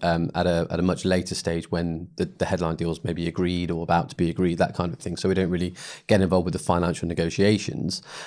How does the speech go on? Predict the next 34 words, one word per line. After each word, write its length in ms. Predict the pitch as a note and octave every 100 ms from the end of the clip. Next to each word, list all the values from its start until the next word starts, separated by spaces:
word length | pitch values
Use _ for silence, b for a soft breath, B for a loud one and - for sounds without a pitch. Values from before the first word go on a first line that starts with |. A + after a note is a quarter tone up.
| B -
Um, 500 | F#2 F#2 F2+ F#2 - B B B
but 140 | F#2+ G2
in 140 | G2+
terms 360 | G2 G#2+ G2+ F#2+
of 380 | F#2+ F#2 F2+ - B B B B B B B -
those 260 | G#2 G#2 F#2+
negotiations, 1040 | F2+ F#2+ F2+ G2+ F#2 F2+ F#2 F2 F2 - _ _ _
if 200 | B2 G#2
there 200 | - F#2+
are, 380 | F#2 F#2 F2+ F2 - - _ -
uh, 640 | G2 F2+ F2+ F2 F2+ F2 - - - -
a-, 140 | -
accounting 400 | - - G2 F2+
information 440 | G2 G2+ G2 F#2 F2+
that 100 | F2
needs 180 | F#2+ F#2
to 60 |
be 120 | F2+ F2
produced, 640 | G2 F2 F#2+ F#2 - -
for 140 | - F#2+
example, 280 | - E2+
if 80 | F#2
you 80 | F#2+
get 140 | F#2
a 40 | F#2
client 280 | G2 F2+ -
that 80 | F2+
comes 260 | G2+ F2+
in, 220 | F2+ F2 - -
there's 120 | F#2
no 140 | F#2+
management 320 | F#2 F2 E2+ E2
accounts 440 | F#2 F2+ D#2+ -
or 420 | - E2 E2 E2